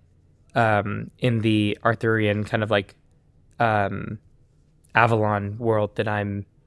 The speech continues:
creatively writing in, um,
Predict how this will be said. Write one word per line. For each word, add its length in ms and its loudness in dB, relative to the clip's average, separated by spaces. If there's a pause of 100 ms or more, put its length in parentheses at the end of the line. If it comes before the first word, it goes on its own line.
(440)
creatively 680 0
writing 420 2
in, 280 -4 (400)
um, 500 0